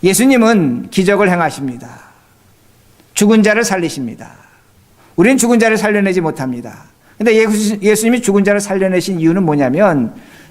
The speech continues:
나는 하나님이라는 겁니다. 그러게 성경은 그것을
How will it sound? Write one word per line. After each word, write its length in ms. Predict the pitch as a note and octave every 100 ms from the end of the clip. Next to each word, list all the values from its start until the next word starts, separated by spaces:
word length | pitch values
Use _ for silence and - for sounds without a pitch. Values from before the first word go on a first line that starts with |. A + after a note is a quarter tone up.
| -
나는 420 | D3+ F#3 G#3 C4+
하나님이라는 840 | G#3 - A#3 A#3+ A#3 G3+ D#3 B2+ A2+
겁니다. 360 | G#2+ A2 G#2+ G2 - _ _ _ _ - - _
그러게 380 | - G3 B3 A#3+
성경은 500 | G#3+ G3+ F#3+ G3+ G3+
그것을 580 | F#3 F3+ F3+ B3 F4+